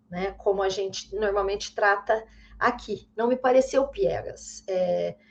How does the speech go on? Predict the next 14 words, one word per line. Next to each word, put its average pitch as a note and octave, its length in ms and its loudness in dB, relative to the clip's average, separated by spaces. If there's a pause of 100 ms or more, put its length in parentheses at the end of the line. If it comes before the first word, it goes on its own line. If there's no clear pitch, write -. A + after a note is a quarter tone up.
(260)
a, F3 100 -2
a, - 280 -8
a G#3+ 60 -10
perspectiva C#4 840 4
da C4+ 120 6
felicidade G#3+ 600 2
do B3 80 -6
povo D#4+ 320 0
orienta, F4+ 760 4 (460)
ah, G3+ 600 2 (220)
um, G#3 340 -6 (140)
um G#3 40 -18
país A3 760 6
orienta G3 1200 2